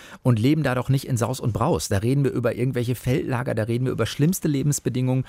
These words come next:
Also allerspätestens da muss doch auch nochmal so ein Umdenken stattfinden. Oder sind die dann so indoktriniert, dass das nicht mehr stattfindet?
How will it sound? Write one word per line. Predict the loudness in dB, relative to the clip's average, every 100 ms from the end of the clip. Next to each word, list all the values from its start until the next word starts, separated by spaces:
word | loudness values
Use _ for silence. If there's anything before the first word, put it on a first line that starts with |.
| -10 -8
Also | -2 -2
allerspätestens | 0 -2 -2 -2 -2 -2 -2
da | -2 0 0 0
muss | 2 2
doch | 0 -2
auch | 0
nochmal | 2 2
so | 2
ein | 4
Umdenken | 4 4 0 -2
stattfinden. | -2 -4 0 0 4
Oder | 4 4
sind | 4 0
die | 2
dann | 0
so | 4 4 4
indoktriniert, | 2 0 0 2 2 2
dass | 0
das | -2 0
nicht | 0
mehr | -2
stattfindet? | -2 -4 -4 -8 -6 -8